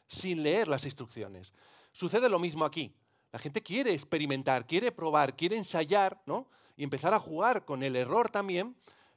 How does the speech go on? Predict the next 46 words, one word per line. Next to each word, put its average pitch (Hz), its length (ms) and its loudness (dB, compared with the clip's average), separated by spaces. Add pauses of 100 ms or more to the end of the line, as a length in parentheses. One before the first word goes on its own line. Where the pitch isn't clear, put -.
para 156 180 4
poder 151 260 2
trabajar. 104 540 -2
Lo 131 140 -8
que 160 80 -2
hemos 180 180 -2
hecho 220 240 2
es 214 300 4 (400)
esa 180 200 4
ayuda 208 400 2
que 165 120 -4
siempre 190 440 -2
tenían 160 640 -4
los 135 220 -10
productos 147 400 -6
de 147 80 -6
software, 151 460 0 (260)
en 139 140 -6
donde 143 160 -2
te 143 120 -2
llevaba 147 280 4
la 220 100 6
documentación 190 840 0
y 135 80 -6
allí 147 260 -2
morías, 165 580 -2
¿no? 185 220 -6 (380)
Eh, 131 280 -4
lo 156 140 0
que - 80 2
hemos 214 180 0
hecho 233 180 -2
es 196 100 2
intentar 190 460 2
contextualizarla. 143 1040 -2
Y 123 100 -6
en 123 80 -4
un 170 100 -4
despliegue 196 500 -2
como 160 140 -6
el 131 60 -6
que - 40 -14
estamos 147 260 -4
viendo 147 180 -2
aquí 139 160 -4
mismo, 151 400 -6